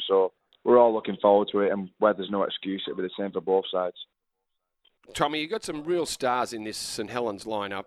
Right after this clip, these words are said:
Speaker 2: Um, you've got a, a, a number of former N R L players that have gone across, but players like Johnny Lomax, Jack Welsby, who's a, a, an incredible player,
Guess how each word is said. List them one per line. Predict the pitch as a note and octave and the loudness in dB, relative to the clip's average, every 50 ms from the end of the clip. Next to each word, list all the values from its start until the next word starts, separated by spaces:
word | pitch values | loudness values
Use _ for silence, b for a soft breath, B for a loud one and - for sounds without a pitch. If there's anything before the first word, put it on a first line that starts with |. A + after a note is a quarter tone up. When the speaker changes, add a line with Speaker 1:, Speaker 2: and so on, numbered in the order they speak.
| _ - | _ -12
Speaker 2:
Um, | - A2 G#2+ G#2+ G#2+ G#2 G#2 - - | -8 -6 -4 -4 -4 -6 -8 -10 -12
you've | - A2 G#2 G#2 - | -10 -8 -8 -8 -8
got | - A2+ G#2 | -6 -4 -4
a, | G2+ G#2 - - | -4 -4 -6 -6
a, | G#2 G#2 - - | -6 -6 -6 -6
a | G#2 | -8
number | G#2 G#2+ A2+ B2 C3+ C#3+ C3 B2 A#2+ | -6 -4 -4 -4 -4 -4 -4 -4 -4
of | G#2+ F#2 - | -4 -6 -10
former | - - - - - B2+ B2+ C3 C#3 - | -20 -20 -12 -4 -2 -2 -2 -2 -4 -4
N | - A#2+ A#2 | -4 -4 -4
R | A#2 A2+ A2 A2 | -2 -2 -2 0
L | G#2+ G2+ | -2 -2
players | - - - C#3 C#3+ D3+ D3 A#2 | -4 -6 -6 -4 -2 -2 -4 -6
that | - G#2+ | -6 -10
have | G#2+ G2 - | -10 -10 -6
gone | A#2+ G#2+ G2+ G2+ | -6 -6 -6 -6
across, | - - - - C3 C3+ - | -10 -10 -6 -4 -4 -4 -4
but | - - - G#2+ - _ | -6 -6 -6 -6 -6 _
players | - - C#3 D3 D3+ D3 A2 B2+ | -10 -6 -4 -4 -4 -4 -4 -2
like | A#2+ A2 A2 - | -2 -4 -4 -4
Johnny | - B2+ B2+ B2+ C3 B2 | -4 -4 -2 -2 -2 -2
Lomax, | A2+ A2+ A2+ A2+ A2+ A2+ A2+ G#2+ - - - | -2 -2 -2 -2 -2 -4 -6 -8 -8 -10 -18
Jack | - - - G#2+ G2+ - _ _ _ | -16 -10 -8 -8 -8 -8 _ _ _
Welsby, | F#2+ A2+ A#2+ C3 C3+ B2+ - - - G#2 G2 | -2 0 0 0 0 -2 -6 -14 -16 -16 -14
who's | G2+ G#2+ G#2 G2 | -12 -12 -10 -10
a, | A2 G#2 _ - | -10 -12 _ -14
a, | A2 G2+ F#2+ _ _ _ _ _ _ _ _ _ - C#3+ D3 - | -16 -18 _ _ _ _ _ _ _ _ _ _ -12 -12 -10 -6
an | D3 C#3 | -6 -4
incredible | C#3 C#3 C#3 - - - - D3+ F3 F#3+ F3+ C#3 A2+ F#3+ | -4 -6 -8 -12 -14 -8 -4 -2 -2 -2 -2 -6 -10 -12
player, | _ - - F#2+ D#2+ D2+ - | _ -14 -14 -12 -12 -12 -12